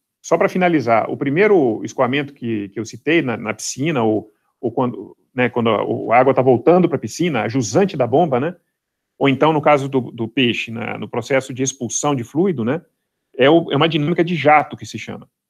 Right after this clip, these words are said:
Né? Na mecânica dos fluidos se chama o escoamento de jato, entendeu? Que é um escoamento hidrodinamicamente bastante, é, é, estável, entendeu?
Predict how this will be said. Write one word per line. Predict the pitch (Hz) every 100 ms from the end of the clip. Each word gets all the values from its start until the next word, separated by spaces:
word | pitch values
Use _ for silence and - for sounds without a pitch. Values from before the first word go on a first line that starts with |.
| _
Né? | 110 104
Na | 110
mecânica | 113 131 127
dos | -
fluidos | 143 139
se | -
chama | 139 143 143
o | 135
escoamento | 131 147 131 143 143
de | 151
jato, | - 131 - - _ _ _
entendeu? | 107 143 - _ _ -
Que | 185
é |
um |
escoamento | 196 196 151 180 175
hidrodinamicamente | 135 165 156 160 170 160 156 156
bastante, | 165 147 - 175 185 185 196
é, | 180 160 117 135
é, | 135
estável, | 160 - 165 117 98 104
entendeu? | 117 135 214